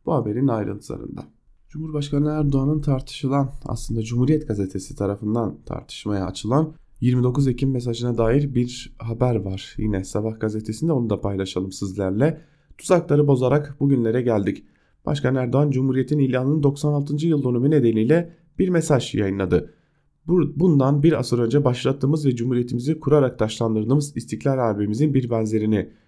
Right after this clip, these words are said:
farklı görüntüler ve yöntemlerle veriyoruz. "Suriye'de yürüttüğümüz harekatlar bu mücadelenin birer parçasıdır.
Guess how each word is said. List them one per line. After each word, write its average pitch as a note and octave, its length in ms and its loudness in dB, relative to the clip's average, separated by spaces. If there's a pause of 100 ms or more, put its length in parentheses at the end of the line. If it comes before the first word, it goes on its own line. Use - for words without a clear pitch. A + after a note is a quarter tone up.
(180)
farklı C#3+ 360 2
görüntüler C3 520 2
ve B2+ 80 0
yöntemlerle A#2 640 -2
veriyoruz. F#2 460 -4 (300)
"Suriye'de D#3+ 440 2
yürüttüğümüz A2+ 500 0
harekatlar B2 680 2
bu E3 80 -2
mücadelenin A2 640 2
birer A#2 260 0
parçasıdır. G#2+ 720 -2